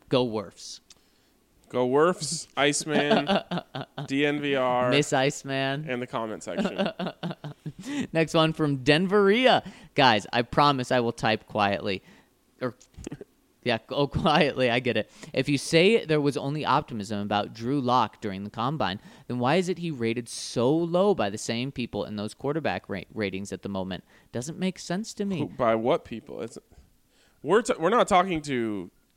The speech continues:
Speaker 2: media members.
Speaker 1: Right.
Speaker 2: We're talking to coaches.
Speaker 1: I would
Speaker 2: and,
Speaker 1: say we're
Speaker 2: and
Speaker 1: talking to
Speaker 2: front
Speaker 1: people
Speaker 2: office
Speaker 1: that know
Speaker 2: people.
Speaker 1: more.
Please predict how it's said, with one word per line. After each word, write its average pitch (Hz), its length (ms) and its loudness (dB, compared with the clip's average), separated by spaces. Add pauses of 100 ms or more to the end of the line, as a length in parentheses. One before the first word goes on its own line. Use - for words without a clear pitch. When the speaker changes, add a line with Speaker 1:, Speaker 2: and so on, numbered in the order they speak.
(180)
Speaker 2:
media 104 420 -4
members. 53 460 -12
Speaker 1:
Right. 117 260 -4 (680)
Speaker 2:
We're 131 140 -2
talking 151 420 2
to 110 580 -4 (140)
coaches. - 600 -6 (760)
Speaker 1:
I 120 240 2
would 165 100 0
Speaker 2:
and, 165 60 0
Speaker 1:
say 180 120 0
we're 151 60 0
Speaker 2:
and 151 80 -2
Speaker 1:
talking 147 160 2
to 139 40 -6
Speaker 2:
front 117 120 -2
Speaker 1:
people 117 140 0
Speaker 2:
office 117 160 -2
Speaker 1:
that 113 60 -8
know 117 200 -2
Speaker 2:
people. 113 140 -4
Speaker 1:
more. 147 260 -4